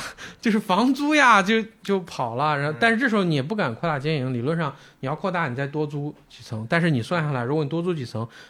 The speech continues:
Speaker 2: 平时它不满，只有节假日爆满，这个账也是不划算。
Speaker 1: 是。
Speaker 2: 而且它的管理成本会变得更高。啊，好，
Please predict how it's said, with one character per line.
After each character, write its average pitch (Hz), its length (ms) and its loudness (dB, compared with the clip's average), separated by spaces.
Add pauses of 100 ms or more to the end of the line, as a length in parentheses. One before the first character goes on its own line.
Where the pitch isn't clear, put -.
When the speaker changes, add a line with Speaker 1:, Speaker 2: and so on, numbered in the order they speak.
Speaker 2:
平 156 180 -2
时 170 160 -2
它 147 100 -2
不 143 160 0
满， 107 280 -4
只 151 100 -4
有 147 80 0
节 127 80 -2
假 131 140 2
日 143 100 0
爆 139 160 -2
满， 107 240 -6
这 120 80 -8
个 131 100 -4
账 135 240 0
也 104 140 -6
是 123 100 -10
不 160 80 -8
划 101 200 -8
算。 - 200 -14
Speaker 1:
是。 110 160 -20 (240)
Speaker 2:
而 143 140 2
且 160 100 2
它 139 140 0
的 147 80 0
管 139 180 -2
理 147 100 0
成 120 140 -6
本 120 140 -4
会 117 80 -4
变 123 180 -4
得 113 100 -4
更 135 180 -2
高。 98 200 -6 (440)
啊， 143 80 0
好， 113 240 -4